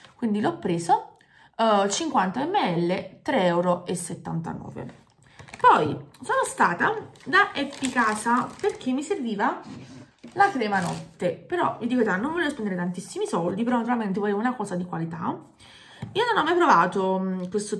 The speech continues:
queste creme, però, mm, credo siano buone per il prezzo che hanno. Comunque un prodotto, è un ar-, è un, è un'azienda che c'è da tanti anni. Comunque ho preso della Venus Acqua ventiquattro,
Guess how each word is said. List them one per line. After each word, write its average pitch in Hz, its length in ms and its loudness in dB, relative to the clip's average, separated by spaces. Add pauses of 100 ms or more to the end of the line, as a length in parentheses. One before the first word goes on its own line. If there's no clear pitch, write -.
queste - 340 -4
creme, 180 380 -2
però, 240 480 0
mm, 185 440 -6
credo 240 280 0
siano 190 360 -2
buone 185 580 -2 (640)
per 220 100 2
il 202 120 0
prezzo 185 340 -6
che 190 80 -2
hanno. 226 240 2
Comunque 220 280 -2
un 214 40 -4
prodotto, 220 420 -2
è 202 60 -8
un 190 180 -6
ar-, 180 260 -8 (120)
è 196 140 -10
un, 180 200 -4 (360)
è - 60 -12
un'azienda 226 380 0
che 196 100 -2
c'è 202 120 -6
da 185 100 -2
tanti 202 320 -4
anni. 185 520 -6 (320)
Comunque 262 420 2
ho 262 80 0
preso - 720 -6
della 392 420 4
Venus 196 680 0
Acqua - 720 2
ventiquattro, 208 1080 0